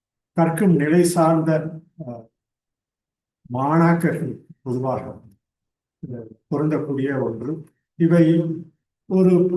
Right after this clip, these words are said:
படமாக, பாடமாக துவக்க வேண்டும் என்ற நிலையில் நம் மொழியில் நாம் தொடர்ந்து இந்த பதிவினை மேற்கொள்கிறோம். இந்த பதிவு கிட்டத்தட்ட நம் வாழ்நாளில்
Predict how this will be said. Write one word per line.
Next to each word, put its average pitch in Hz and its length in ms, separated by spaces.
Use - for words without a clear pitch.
படமாக, 202 500
பாடமாக 170 640
துவக்க 170 340
வேண்டும் 160 340
என்ற 135 200
நிலையில் 123 520
நம் 131 180
மொழியில் 123 320
நாம் 120 320
தொடர்ந்து 131 380
இந்த 139 140
பதிவினை 117 420
மேற்கொள்கிறோம். 117 520
இந்த 165 200
பதிவு 180 440
கிட்டத்தட்ட 165 500
நம் 135 260
வாழ்நாளில் 180 720